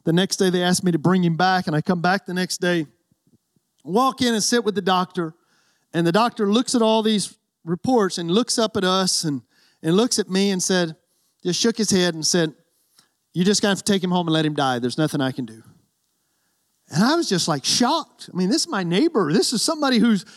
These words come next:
who I've been, he's helped me in the village. He's one of the leaders in the local Buddhist monastery. And, and since I had moved into that little village, he had been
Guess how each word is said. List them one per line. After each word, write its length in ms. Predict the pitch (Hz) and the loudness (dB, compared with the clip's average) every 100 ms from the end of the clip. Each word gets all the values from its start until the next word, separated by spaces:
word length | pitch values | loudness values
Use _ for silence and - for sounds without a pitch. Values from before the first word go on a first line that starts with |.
| - | -8
who 180 | - 240 | 0 2
I've 200 | 220 285 | 4 2
been, 140 | 247 190 | 0 0
he's 240 | 220 302 | 2 2
helped 360 | - 254 311 - | 2 0 0 0
me 300 | 214 196 202 | 0 2 2
in 160 | 214 220 | 0 2
the 80 | |
village. 360 | 202 320 262 160 | 2 2 2 2
He's 300 | 277 269 - - - | 2 2 0 -8 -2
one 160 | 254 | 0
of 60 | 277 | 2
the 80 | 233 | 2
leaders 600 | 226 277 302 233 208 185 | 2 4 4 2 2 0
in 140 | 208 | 0
the 100 | 214 | 2
local 380 | 220 240 240 240 | 4 2 2 0
Buddhist 360 | 170 233 240 240 | 2 2 2 0
monastery. 840 | 226 233 226 - 226 196 165 160 | -2 0 -2 -4 -2 0 2 0
And, 160 | 151 143 - - | -2 -6 -14 -4
and 160 | 202 190 | -2 0
since 320 | - 285 - | 0 0 0
I 160 | 254 240 | 0 0
had 100 | 214 | 2
moved 300 | 233 254 233 | 2 2 2
into 180 | 233 | 0
that 220 | 214 220 220 | 0 0 0
little 180 | 220 | 0
village, 380 | 175 226 214 156 | 2 2 0 -2
he 120 | 240 269 | -2 -2
had 120 | 190 | 0
been 220 | 226 | -2